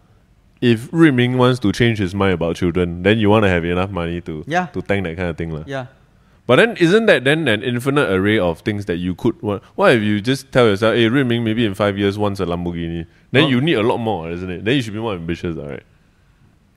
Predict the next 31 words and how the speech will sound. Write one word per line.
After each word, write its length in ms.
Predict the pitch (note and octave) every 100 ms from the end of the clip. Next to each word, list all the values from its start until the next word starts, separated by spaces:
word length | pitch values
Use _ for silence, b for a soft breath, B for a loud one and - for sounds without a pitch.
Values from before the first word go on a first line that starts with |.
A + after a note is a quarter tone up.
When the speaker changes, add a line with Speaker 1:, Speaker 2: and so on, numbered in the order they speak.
| -
Speaker 2:
I 60 |
mean, 160 | D3+ F3+
if 80 | C3+
I 80 | C3
wanted 240 | C#3 F3+
a 160 | C#3 A2+
Lamborghini, 760 | A#2 A#2+ A2+ A#2 A#2+ B2 B2
then 200 | G#2+ G#2+ E2+
yeah, 260 | A2 B2+ A2
I 120 | G2
probably 300 | G2 A2 A2+
need 160 | A#2+ A2
to 60 |
be 180 | G2+ F#2
more 220 | F#2 F#2+
ambitious. 580 | F2+ F#2+ F#2 - G2 - F#2+
Speaker 1:
Right, 200 | F2+ D#2+
right, 140 | D#2
Speaker 2:
But 220 | A2 F#2+
Speaker 1:
right. 100 | - _ _ b b b b b _ _ _ _
Speaker 2:
there's 240 | B2 C3
a 80 | C3
cap 240 | B2+ E3+ A2+
on 540 | A2+ G#2+ G#2+ G2 - _ _ -
how 360 | - C#3+ C#3
I 160 | A#2+ G#2+
think, 300 | - A#2+ A#2
like, 340 | G2 E2 - _ _
how 180 | - D3+
ambitious 320 | B2+ A#2+ C3
I, 220 | G#2 G2